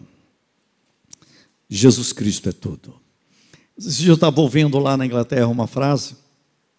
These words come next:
e eu fiquei pensando, eu vou acrescentar isso.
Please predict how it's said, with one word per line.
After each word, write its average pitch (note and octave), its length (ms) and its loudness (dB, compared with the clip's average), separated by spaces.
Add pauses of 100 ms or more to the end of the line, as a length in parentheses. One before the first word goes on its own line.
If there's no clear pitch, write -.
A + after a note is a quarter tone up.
(1120)
e - 80 -4
eu B2 80 2
fiquei B2+ 300 -2
pensando, B2 680 -2 (600)
eu A#2+ 80 -18
vou B2 120 0
acrescentar C3+ 720 -2
isso. - 460 -6